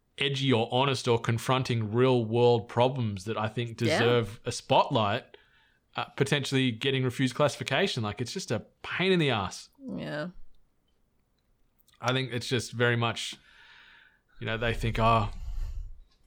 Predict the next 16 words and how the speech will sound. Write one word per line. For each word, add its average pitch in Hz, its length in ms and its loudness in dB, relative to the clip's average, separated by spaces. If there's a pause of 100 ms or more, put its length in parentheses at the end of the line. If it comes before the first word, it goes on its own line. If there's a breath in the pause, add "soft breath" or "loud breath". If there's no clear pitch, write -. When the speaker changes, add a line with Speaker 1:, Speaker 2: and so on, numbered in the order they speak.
Speaker 1:
it's 123 120 -10
the 123 80 -2
whole 117 340 2
video, 127 420 0
like, 123 200 0
violent 139 280 4
video 135 180 2
games 123 260 0
create 120 240 0
violent 117 260 0
people." 110 260 -4
It's, 104 140 -10
it's 123 140 -8
that 135 200 0
kind 127 260 2
of 113 320 -4